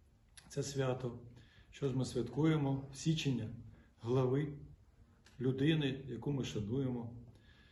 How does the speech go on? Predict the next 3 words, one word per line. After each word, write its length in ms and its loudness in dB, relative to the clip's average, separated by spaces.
е, 340 -2
друга 340 4
жениха, 560 -2